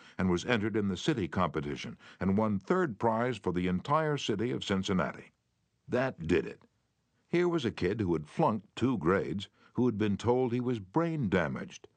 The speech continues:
who'd been called Frankenstein by his classmates, and told his brains must have leaked out of the cut on his head. Suddenly he discovered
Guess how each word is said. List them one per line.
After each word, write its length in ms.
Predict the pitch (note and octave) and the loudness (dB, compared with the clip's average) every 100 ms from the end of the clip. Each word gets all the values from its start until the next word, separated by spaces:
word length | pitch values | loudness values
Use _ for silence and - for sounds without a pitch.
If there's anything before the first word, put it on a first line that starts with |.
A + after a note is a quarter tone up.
| _ | _
who'd 140 | - A#2+ | -2 0
been 180 | F#2+ F2+ | 0 0
called 360 | G#2+ F2+ D2 | 0 0 -2
Frankenstein 800 | - A#2 G2+ D#2 C2+ - C#2 A#1 | -2 -2 0 -4 -4 -4 -4 -6
by 160 | A#1+ C2+ | -8 -8
his 120 | B1+ | -6
classmates, 640 | - A2 F#2 C#3 A#2+ - - _ _ _ _ - | 0 0 0 -6 -10 -12 -20 _ _ _ _ -6
and 120 | F2 | 0
told 220 | A2 F#2+ | 2 2
his 140 | D#2 | 0
brains 440 | C2+ G2+ G#2 F2+ D#2 | 0 0 0 -2 -4
must 220 | F2 F2 | -6 -4
have 160 | C#2+ D2+ | -4 0
leaked 240 | G#2 - | -2 0
out 160 | F2+ E2+ | -2 -2
of 120 | D2 | -4
the 60 | |
cut 320 | D2 - B2 E2+ | -8 -2 -2 -2
on 120 | C#2+ | -4
his 160 | D2+ | -4
head. 320 | B2+ G#2 C2 - _ _ _ _ _ | -2 -2 -4 -12 _ _ _ _ _
Suddenly 560 | - - G3 E3+ C#3 B2 | -8 -6 -2 -2 -2 -2
he 120 | A#2+ | -2
discovered 560 | G#2+ G2+ - E2+ F#2 | -2 -2 0 2 0